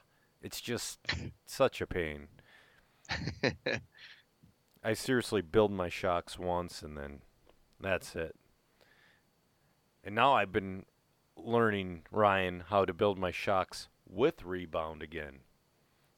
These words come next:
Speaker 2: Oh, yeah, for when it gets rough.
Speaker 1: Yeah, we've been running, um,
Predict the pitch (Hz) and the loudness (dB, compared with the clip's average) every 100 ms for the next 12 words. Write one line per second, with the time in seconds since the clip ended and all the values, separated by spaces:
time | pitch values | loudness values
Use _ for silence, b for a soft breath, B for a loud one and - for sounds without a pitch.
0 | - 139 170 156 160 190 202 - - - | 2 6 8 10 12 10 6 2 0 -2
1 | - 110 110 110 - 110 - - 101 151 | -4 -2 -2 -4 0 0 0 2 4 4
2 | - - - - _ 95 104 107 98 104 | 2 -10 -14 -16 _ 0 6 8 6 4
3 | 104 104 104 101 98 90 82 76 69 | 2 4 4 4 0 -2 -4 -6 -10